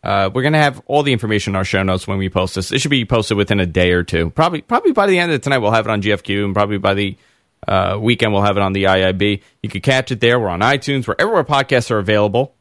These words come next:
So subscribe to us. You can follow me on Twitter at Andrew Zarian. Uh, if you are an internet broadcaster, if you are a podcaster, and you wanna meet other people, and you wanna learn more about this, because we're all learning as we're doing it, go to the website,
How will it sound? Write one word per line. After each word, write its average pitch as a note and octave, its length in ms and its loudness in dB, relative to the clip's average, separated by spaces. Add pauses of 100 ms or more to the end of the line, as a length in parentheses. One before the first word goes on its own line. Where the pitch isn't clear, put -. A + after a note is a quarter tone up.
So A2+ 160 0
subscribe D3+ 560 0
to D#3+ 160 -2
us. E3+ 220 -2 (160)
You A#2+ 100 -6
can - 80 -6
follow D3 180 2
me D#3+ 160 -2
on C#3+ 120 2
Twitter C3+ 340 0
at C3+ 260 2
Andrew B2 300 -2
Zarian. C#3+ 560 0 (400)
Uh, G#2+ 340 4
if C3+ 160 -4
you D#3 240 -2
are G3+ 380 2
an F#3 80 -4
internet B2+ 400 -2
broadcaster, F#2+ 540 -2
if - 120 -10
you G#2 260 -8
are F3 260 2
a C3 40 2
podcaster, G2+ 720 -4
and A2 120 -4
you A2 80 -4
wanna A3+ 240 0
meet A3+ 240 -4
other D#3 180 2
people, E2+ 540 -4 (240)
and A#2 100 0
you A#2+ 100 2
wanna G#3 320 2
learn D3+ 460 0
more A2+ 220 0
about F#2+ 320 0
this, - 320 -8
because G#3 420 -2
we're A#3+ 180 2
all C4+ 160 2
learning G3+ 300 2
as B2+ 160 0
we're B2+ 60 2
doing C#3+ 260 0
it, E2+ 140 -6 (300)
go F#3 120 4
to B3 80 -2
the G#3 140 0
website, A#2+ 480 0